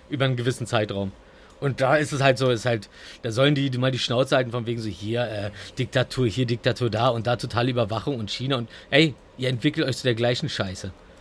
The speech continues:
Richtig unangenehm. Richtig unangenehm. Was ich auch richtig unangenehm fand, das muss ich noch loswerden.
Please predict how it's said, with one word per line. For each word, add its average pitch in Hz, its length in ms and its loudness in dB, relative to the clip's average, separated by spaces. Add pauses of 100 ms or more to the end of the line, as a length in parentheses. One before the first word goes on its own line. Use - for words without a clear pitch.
(120)
Richtig 131 300 -2
unangenehm. 117 540 2 (1000)
Richtig 143 300 2
unangenehm. 113 500 -2 (400)
Was 151 120 0
ich 202 40 4
auch 190 80 4
richtig 214 200 6
unangenehm 208 360 6
fand, 190 140 4
das 180 80 2
muss 196 140 4
ich 175 40 0
noch 175 120 4
loswerden. 175 560 4